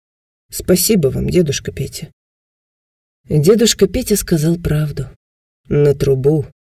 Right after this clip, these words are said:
не обязательно. Я так и не совершил для Лены подвиг, не стал ее рыцарем.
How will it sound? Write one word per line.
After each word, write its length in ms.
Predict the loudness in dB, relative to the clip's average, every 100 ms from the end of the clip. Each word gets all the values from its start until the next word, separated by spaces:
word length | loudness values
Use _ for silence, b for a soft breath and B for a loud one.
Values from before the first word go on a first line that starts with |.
| _ _ _ _
не 320 | 0 2 2 0
обязательно. 840 | -2 -2 -4 -6 -10 -10 -12 -14 _ _ _ _ _ _ _ _ _ _ _ -2
Я 300 | 4 4 4
так 200 | 2 0
и 20 |
не 120 | -2
совершил 600 | 0 2 2 2 2 4 4
для 200 | 6 6
Лены 340 | 8 8 6
подвиг, 800 | 2 0 2 0 -4 -10 -18 -20 -2
не 180 | 2 2
стал 360 | 2 0 2 4
ее 320 | 2 2 2
рыцарем. 760 | 2 -2 -6 -6 -6 -8 -12